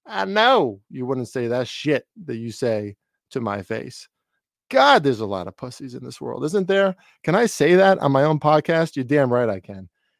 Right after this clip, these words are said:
Anyway, it's week nineteen, 'cause it's the wild card weekend in the N F L. And before I get to the wild card weekend games, we're gonna talk N F L season, okay? We're gonna talk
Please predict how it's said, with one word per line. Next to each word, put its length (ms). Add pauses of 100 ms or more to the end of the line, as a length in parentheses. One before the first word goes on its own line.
Anyway, 680
it's 260
week 480 (380)
nineteen, 800
'cause 180
it's 140
the 100
wild 420
card 380
weekend 720
in 160
the 80
N 100
F 220
L. 200
And 80
before 360
I 80
get 360 (120)
to 80
the 100
wild 360
card 200
weekend 400
games, 460 (320)
we're 100
gonna 180
talk 380
N 140
F 180
L 160
season, 480 (400)
okay? 240
We're 80
gonna 160
talk 280